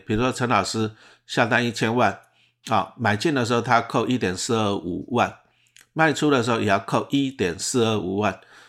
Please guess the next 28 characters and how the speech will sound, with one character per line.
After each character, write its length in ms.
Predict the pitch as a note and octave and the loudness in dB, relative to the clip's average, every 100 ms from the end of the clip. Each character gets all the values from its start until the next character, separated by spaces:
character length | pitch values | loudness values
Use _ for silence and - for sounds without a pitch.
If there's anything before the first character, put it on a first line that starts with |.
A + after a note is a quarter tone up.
| _ | _
那 100 | - | -6
当 220 | D#3 D#3+ D3+ | 0 2 2
然 140 | B2+ | 2
了， 120 | A#2+ | 2
这 140 | G#2+ D3+ | 0 0
个 100 | C3 | 0
指 160 | - | 0
的 140 | G#2 G#2+ | -2 0
是 120 | C3 | 0
跟 260 | B2+ A#2+ A2 | -2 -2 -4
营 140 | G#2+ | -4
业 120 | B2 | -2
员 160 | G#2 G#2 | -2 -4
下 220 | A#2 G#2 | -2 -2
单 300 | - G#2 G2 | -2 -4 -4
啦。 120 | F2 G#2 | -4 -2
那 120 | C3 | -2
现 220 | B2+ C3+ | -2 -2
在 140 | B2+ | -2
大 160 | A#2+ A#2+ | -2 -2
家 60 | A#2 | 0
都 100 | A#2+ | -2
用 160 | A2+ | -2
电 180 | A2 A2+ | -4 -4
子 80 | F#2 | -4
下 220 | - G#2 | -2 -2
单 200 | - F#2+ | 0 -2
嘛。 180 | F2 | -2